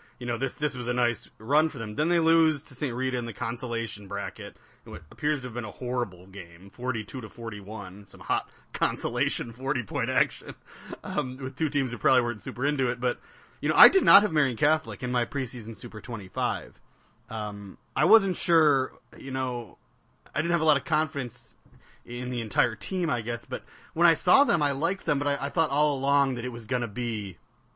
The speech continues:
a February team. You know, it was gonna be a team that took a few months, so,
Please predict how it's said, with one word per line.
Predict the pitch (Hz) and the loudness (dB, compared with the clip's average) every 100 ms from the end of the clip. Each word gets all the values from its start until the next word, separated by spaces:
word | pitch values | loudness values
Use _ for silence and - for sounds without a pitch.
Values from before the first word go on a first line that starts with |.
| _ _ _ _ - | _ _ _ _ -8
a | |
February | 117 143 127 113 117 110 104 | -2 2 2 2 0 2 0
team. | 92 117 98 80 57 - _ _ _ | -4 -8 -10 -12 -20 -20 _ _ _
You | - 123 | -8 -2
know, | 113 107 104 | 0 0 -4
it | 123 | -4
was | 131 | -2
gonna | 123 131 | 0 0
be | 120 | 0
a | |
team | 113 - 127 113 | -2 -2 -2 -2
that | 104 - | -6 -8
took | - 120 - - - - _ | -2 -2 -2 -12 -20 -20 _
a | - | -14
few | 110 123 110 | -10 -6 -4
months, | 110 117 117 | -2 -4 -4
so, | - 117 104 | -4 -4 -4